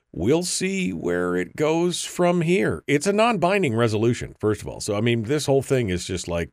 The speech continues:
eh, it is what it is. Whether or not the schools take advantage of this is another thing. The Mat-Su already has made this kind of, the Mat-Su has already done this kind of thing. That's what they're, they're already heading in that direction with a three-division kind of thing. The Anchorage School District on the other sa-,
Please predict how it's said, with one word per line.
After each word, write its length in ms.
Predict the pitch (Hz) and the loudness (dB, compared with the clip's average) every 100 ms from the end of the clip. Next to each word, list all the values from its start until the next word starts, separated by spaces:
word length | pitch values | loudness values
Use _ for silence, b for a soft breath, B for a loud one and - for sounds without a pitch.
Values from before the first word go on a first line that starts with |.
| - | -8
eh, 40 | |
it 260 | 135 143 131 | -6 -2 0
is 180 | 127 104 | 0 2
what 140 | 113 | 0
it 80 | 95 | 0
is. 280 | 71 - - B B B B B B | -2 -6 -18 B B B B B B
Whether 380 | 113 135 143 127 | 2 4 6 6
or 60 | 120 | 4
not 220 | 117 117 | 2 0
the 100 | 98 | -4
schools 680 | - 135 127 117 101 - - | 0 2 4 2 0 -6 -4
take 260 | 120 98 - | 0 0 0
advantage 520 | 82 98 156 147 98 | -2 0 0 0 -2
of 100 | 85 | -2
this 380 | 92 90 - - | -2 -4 -6 -8
is 220 | 92 92 92 | -6 -4 -2
another 280 | 101 101 | -2 -2
thing. 220 | 87 65 - | -4 -10 -8
The 80 | 87 | 0
Mat-Su 460 | 143 170 175 160 | 0 2 4 6
already 400 | 135 139 117 104 | 6 4 2 0
has 320 | 104 98 87 | 0 -2 -4
made 360 | 110 104 110 92 | -2 2 2 0
this 220 | 90 85 | -2 -4
kind 240 | - 95 80 | -4 -4 -4
of, 180 | 71 - b b b b - | -6 -14 b b b b 0
the 60 | |
Mat-Su 340 | 123 180 180 147 | 2 2 2 4
has 120 | 123 | 4
already 200 | 117 101 | 2 0
done 280 | 95 101 87 | 0 0 0
this 180 | 78 | -4
kind 200 | - 78 | -6 -8
of 60 | 67 | -8
thing. 180 | - - - | -12 -8 0
That's 260 | 101 113 | 0 2
what 160 | 123 113 | 0 4
they're, 180 | 120 107 | 2 4
they're 220 | 127 143 | 4 6
already 260 | 131 117 | 6 4
heading 260 | 101 120 104 | 4 2 2
in 100 | 92 | 2
that 160 | 90 85 | 0 0
direction 460 | 90 92 - 78 | 0 0 -2 -6
with 140 | 78 82 | -4 -6
a 60 | |
three-division 1080 | - - 101 107 98 92 95 95 92 85 82 | -6 -6 -2 0 0 0 0 0 -2 -4 -4
kind 200 | 90 82 | -4 -4
of 80 | 73 | -2
thing. 260 | 90 69 B B B B B B _ | -4 -4 B B B B B B _
The 140 | 104 | 0
Anchorage 320 | 170 208 139 - | 2 2 -2 -2
School 300 | - 101 90 | -4 -2 -2
District 340 | 87 - 90 | -4 -4 -6
on 100 | 90 | -4
the 100 | 90 | -2
other 180 | 92 90 | -2 -4
sa-, 260 | - 98 | -4 -6